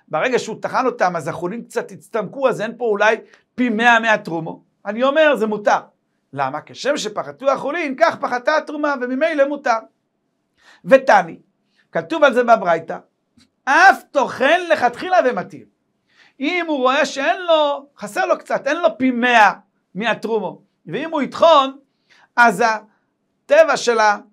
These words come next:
החיטים שהם קצת מתנפחים בטחינה, אז הוא יכול לעשות את זה לכתחילה ומתיר. מי מתיר לבטל איסור לכתחילה? אומרת על זה הגמרא, "מתניתין דרבי יוסי.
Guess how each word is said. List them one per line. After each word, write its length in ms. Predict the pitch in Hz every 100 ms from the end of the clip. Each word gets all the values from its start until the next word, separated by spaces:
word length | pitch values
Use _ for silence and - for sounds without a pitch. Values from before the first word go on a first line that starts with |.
| _ _ _ _ _ _ _
החיטים 500 | - 226 247 339 285
שהם 280 | - 240 240
קצת 260 | - 254 254
מתנפחים 580 | 262 - 262 - 359
בטחינה, 500 | 330 185 233 254 240 240 _ _ _ _ _ _ _ _ _ _ _ _ _ _ _ _ _ _ _ _ _ _ _ -
אז 160 | 180
הוא 80 | 214
יכול 300 | 226 - 277
לעשות 340 | 277 240 277 269
את 100 | 214
זה 80 |
לכתחילה 720 | 247 226 196 190 208 208 226 311 _ _ _ _ _ _ _ _ _ _ _ _ _ _ -
ומתיר. 520 | 208 233 233 349 359 _ _ _ _ _ _ _ _ _ 143
מי 140 | 175
מתיר 340 | 208 202 202
לבטל 380 | 202 185 180 202
איסור 280 | 180 - 196
לכתחילה? 500 | 175 180 156 135 127 - _ _ _
אומרת 300 | 110 156 160
על 80 | 190
זה 120 | 202
הגמרא, 380 | 233 269 339 302
"מתניתין 640 | 214 202 226 370 - 170
דרבי 300 | 160 196 220
יוסי. 360 | 262 285 -